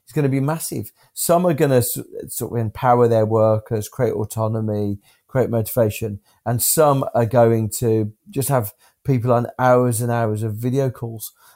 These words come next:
Um, and the difference is gonna be just so vivid that I think for the first time, people will, will read those Glassdoor reviews and say, "You know, I'm just done with sitting, staring into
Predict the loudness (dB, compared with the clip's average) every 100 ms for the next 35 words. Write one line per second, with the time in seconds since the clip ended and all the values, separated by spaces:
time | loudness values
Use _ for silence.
0 | _ 0 2 2 0 -6 _ _ 0 0
1 | 2 0 -2 -6 -4 -2 -2 -4 -4 2
2 | 4 4 4 0 -6 -12 _ _ _ -6
3 | 0 0 0 -4 -6 -12 _ _ -2 0
4 | 2 0 0 -2 -2 0 2 4 4 2
5 | 0 0 -2 -2 -2 0 0 2 2 -2
6 | _ _ _ _ _ -2 0 4 4 4
7 | 4 4 2 0 0 -2 0 0 -2 -2
8 | -4 -4 0 2 0 -2 _ _ -4 2
9 | 4 2 0 -4 -4 -4 2 2 2 -2
10 | -2 -4 -4 -4 -4 -4 -6 -6 2 4
11 | 6 2 0 -2 -4 -4 -2 -2